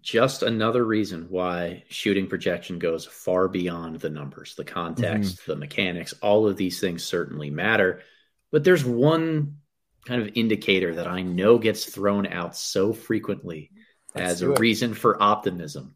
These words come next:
Speaker 1: And it's one that I simply cannot buy into necessarily, because I've done a lot of the, the work and the data behind this last summer to try to diagnose whether this is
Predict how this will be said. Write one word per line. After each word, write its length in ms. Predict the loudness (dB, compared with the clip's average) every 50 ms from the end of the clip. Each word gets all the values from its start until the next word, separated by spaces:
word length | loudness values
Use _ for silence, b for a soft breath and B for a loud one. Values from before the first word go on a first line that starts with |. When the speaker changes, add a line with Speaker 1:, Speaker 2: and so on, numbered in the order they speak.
| _ -6
Speaker 1:
And 300 | -4 -2 -2 -2 -2 -2 -2
it's 180 | -2 -2 -4
one 220 | -4 -4 -2 -2 0
that 100 | 2 2
I 120 | 2 0
simply 420 | 0 -2 -4 -6 -6 -6 -6 -8 -8
cannot 640 | -8 -10 -8 -6 -4 -2 -2 -2 -2 -2 -4 -4 -2
buy 200 | 0 0 0 0
into 600 | -2 -4 -6 -6 -6 -4 -2 -2 -2 -2 -2 -4 -6
necessarily, 640 | -6 -6 -6 -6 -6 -4 0 2 2 2 2 0 -2
because 260 | -2 -4 -4 -4 -4
I've 220 | -2 -2 -4 -4 -4
done 200 | -4 -4 -4 -4
a 40 | -4
lot 240 | -4 -4 -4 -4
of 80 | -4 -4
the, 140 | -4 -6 -6
the 160 | -4 -6 -4
work 320 | -2 -2 -4 -4 -4 -8
and 100 | -12 -12
the 60 | -10 -8
data 320 | -6 -4 -4 -4 -4 -6
behind 420 | -6 -8 -8 -8 -8 -8 -6 -8
this 160 | -8 -8 -8 -8
last 300 | -8 -8 -8 -10 -10 -8
summer 400 | -6 -6 -6 -6 -8 -8 -10 _ b b b b b b b _
to 100 | -4 -4
try 280 | -2 0 0 0 2 0
to 80 | -2
diagnose 640 | -2 -2 -2 -2 -2 -4 -4 -4 -6 -8 -10 -8 -6
whether 300 | -6 -6 -4 -6 -8 -10
this 220 | -10 -12 -12 -10
is 320 | -10 -10 -10 -10 -14 -16